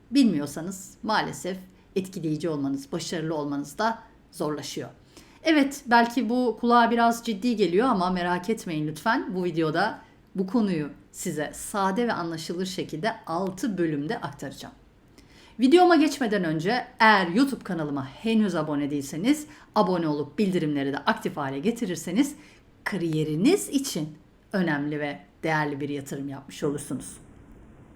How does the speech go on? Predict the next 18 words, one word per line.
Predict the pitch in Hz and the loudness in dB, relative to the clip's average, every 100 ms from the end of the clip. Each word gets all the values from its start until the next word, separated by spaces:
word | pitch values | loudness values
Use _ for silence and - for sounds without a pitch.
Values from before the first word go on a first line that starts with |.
| - - - - - 440 | -20 -20 -20 -20 0 2
Öncelikle | 466 403 339 349 381 349 277 | 8 8 8 2 0 4 4
business | 320 330 339 | 6 6 4
etiket | - 277 285 302 294 | 0 0 2 0 2
nedir? | 226 190 269 - - - - _ _ - | 2 2 0 -2 -14 -20 -20 _ _ 0
Bununla | 240 185 139 143 | 2 2 0 -2
başlamak | 139 - 139 135 | -6 -4 -4 -4
istiyorum. | 185 - 151 196 269 - - - - - - | -6 -4 -4 -4 -6 -12 -20 -20 -20 -20 -2
Yani | 302 285 277 - - | 4 4 4 -2 -10
kısaca | - 302 415 285 - 180 - - - _ - 427 | 0 2 4 2 -2 -8 -14 -20 -20 _ -4 -2
iş | - - 247 | -2 -2 4
dünyasında | 220 196 175 165 - 156 190 226 | 4 4 2 -2 -4 -4 -4 0
nasıl | 185 240 349 - 233 180 147 | 4 6 6 4 0 0 -2
davranmamız | 175 208 196 220 214 202 185 165 156 - | 2 2 2 2 0 0 -2 -4 -6 -2
gerektiğini | 226 214 190 - 156 143 | 2 2 -2 -4 -2 0
belirleyen | 240 254 196 151 151 311 - - - - - - | 2 4 2 0 2 2 0 -10 -20 -20 -16 -4
yazılı | 190 330 359 339 349 | 4 6 6 4 4
olmayan | 349 370 349 294 214 180 160 156 143 131 - - _ _ | 4 6 8 8 6 4 4 2 2 -2 -8 -20 _ _
kurallar | 220 165 139 131 123 - - | -2 -2 0 -2 -4 -8 -18